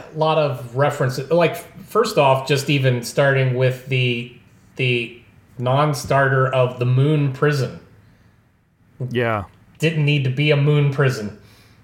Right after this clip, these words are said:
Speaker 2: No, it, it really didn't. Other than the fact that this is where he contracts an alien virus,
Speaker 1: Uh,
Speaker 2: so
Speaker 1: but we could have made up any other reason why that had happened,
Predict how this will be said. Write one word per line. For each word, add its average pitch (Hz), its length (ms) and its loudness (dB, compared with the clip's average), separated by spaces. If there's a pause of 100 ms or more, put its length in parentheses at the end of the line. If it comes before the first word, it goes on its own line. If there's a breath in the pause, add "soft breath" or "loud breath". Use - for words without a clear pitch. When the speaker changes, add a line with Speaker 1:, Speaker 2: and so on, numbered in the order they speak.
(100)
Speaker 2:
No, 160 320 0
it, 151 160 0
it 147 140 0
really 147 300 2
didn't. 143 300 0
Other 202 220 2
than 185 120 0
the 165 100 0
fact 160 280 0
that 147 220 -2
this 147 160 -4
is 147 120 0
where 147 200 0
he 139 160 0
contracts 127 580 -2
an 120 140 -8
alien 123 420 0
virus, 113 540 0
Speaker 1:
Uh, 202 40 2
Speaker 2:
so 123 240 4
Speaker 1:
but 113 100 4
we 165 180 2
could 185 140 2
have 131 200 -2
made 147 260 2
up 143 180 0
any 143 340 0
other 139 340 0
reason 107 640 -8
why 110 280 0
that 107 220 0
had 113 200 -2
happened, 110 600 -2